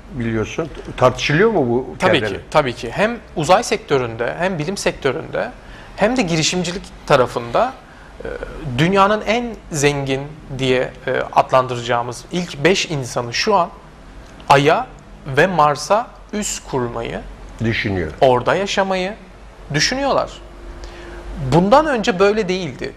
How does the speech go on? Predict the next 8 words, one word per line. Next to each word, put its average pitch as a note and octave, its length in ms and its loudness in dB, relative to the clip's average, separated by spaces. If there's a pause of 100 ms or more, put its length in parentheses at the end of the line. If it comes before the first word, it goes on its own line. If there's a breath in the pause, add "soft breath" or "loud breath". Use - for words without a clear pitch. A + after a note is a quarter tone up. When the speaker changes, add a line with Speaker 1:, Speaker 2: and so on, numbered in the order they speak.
(120)
Speaker 2:
Dünyanın F#3+ 380 2
en A#3 140 -4
zengin F3+ 300 -2
insanları F3 540 0
başka F#3 240 2
şeylere B2+ 380 0
yöneldiler. B2+ 680 -6 (600 loud breath)
E, - 40 -8